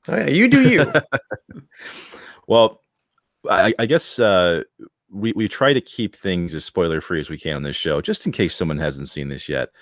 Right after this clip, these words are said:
Speaker 2: But what I would like to, to get into a little bit here is,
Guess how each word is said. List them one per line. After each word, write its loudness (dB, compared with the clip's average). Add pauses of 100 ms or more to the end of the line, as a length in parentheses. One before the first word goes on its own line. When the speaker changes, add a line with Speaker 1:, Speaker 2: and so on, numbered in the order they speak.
(360)
Speaker 2:
But 2 (340)
what 4
I 6
would 0
like 2
to, 2
to -6
get -2
into -2
a 0
little -6
bit -6
here -8
is, -2